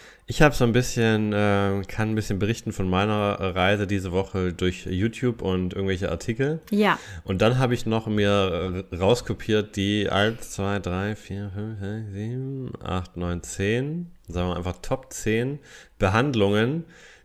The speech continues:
Speaker 1: die, äh, nicht nachgewiesen sind, ob sie wirksam sind, aber viel, äh, <laughs> viel angepriesen werden.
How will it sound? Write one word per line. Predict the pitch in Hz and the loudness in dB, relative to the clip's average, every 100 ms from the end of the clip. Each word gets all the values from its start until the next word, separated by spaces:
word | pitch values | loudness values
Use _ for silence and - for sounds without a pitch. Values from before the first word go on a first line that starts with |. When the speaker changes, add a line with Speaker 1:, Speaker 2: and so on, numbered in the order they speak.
| - | -2
Speaker 1:
die, | 104 107 107 | 4 6 6
äh, | 107 107 101 98 98 95 92 - _ - - _ _ _ - | 4 4 6 8 6 4 2 -8 _ -20 -20 _ _ _ -6
nicht | 104 117 - - | 2 2 2 2
nachgewiesen | 110 117 110 107 107 107 98 | 2 4 2 2 2 0 0
sind, | 104 104 | 0 0
ob | 98 - | -2 -2
sie | 101 | -2
wirksam | 107 - 101 82 | -4 -2 -4 -4
sind, | 82 80 | -4 -4
aber | 80 82 | -2 -2
viel, | - 95 92 | -2 -2 -2
äh, | 90 85 85 90 - - - | -2 -2 -2 0 -2 -4 -6
<laughs> | - - - - - - - - _ | -6 -6 -10 -12 -12 -20 -18 -20 _
viel | - 98 82 | -10 -8 -6
angepriesen | 85 85 - 71 71 67 | -6 -8 -8 -10 -10 -12
werden. | 69 71 | -12 -14